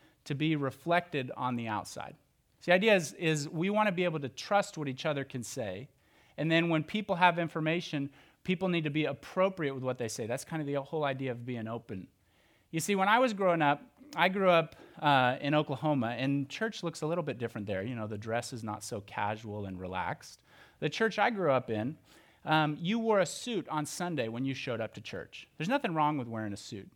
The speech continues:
but there was, like, this mentality of, like, "Okay, you're going to church, you gotta get it all together." You know, you gotta kinda, like, put the, put your best face on, put your best clothes on, and, you know, put this appearance that you've got everything together. Actually, when I was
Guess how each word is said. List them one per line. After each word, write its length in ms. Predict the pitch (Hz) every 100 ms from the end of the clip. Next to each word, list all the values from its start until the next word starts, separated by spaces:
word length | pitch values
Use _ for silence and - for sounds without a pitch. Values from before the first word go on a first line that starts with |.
| _
but 100 | -
there 100 | 208
was, 120 | 208 196
like, 180 | 196
this 180 | - 165
mentality 760 | 165 156 - 170 165 170 143 127
of, 160 | 117
like, 180 | 120 110 - - -
"Okay, 220 | 151 139 156
you're 160 | 139
going 280 | 135 165 196
to 60 | 170
church, 360 | - 196 160
you 80 | 135
gotta 260 | 139 170 196
get 220 | 143 156
it 100 | 135
all 160 | 117 110
together." 560 | - 92 101 90 - - _ _ -
You 80 | 123
know, 160 | 147
you 160 | 165 151
gotta 260 | 160 170 170
kinda, 300 | 170 165 156
like, 340 | 131 120 -
put 240 | 190 190
the, 80 | 208
put 300 | 165 196 202
your 80 | 214
best 320 | 208 202 -
face 320 | 214 226 220
on, 340 | 208 196 190 180
put 240 | 196 185
your 80 | 196
best 240 | 190 185
clothes 320 | - 185 180 175
on, 320 | 175 175 151
and, 100 | - - - -
you 80 | 143
know, 40 |
put 320 | 139 - 226
this 200 | 220 208
appearance 520 | 175 - 190 175 135 -
that 140 | 143
you've 160 | 147 139
got 200 | 135 123
everything 400 | 117 110 117 101
together. 340 | 95 92 - _ _ _ _ 185
Actually, 320 | 220 - 226
when 180 | 190 196
I 100 | 196
was 300 | 175 151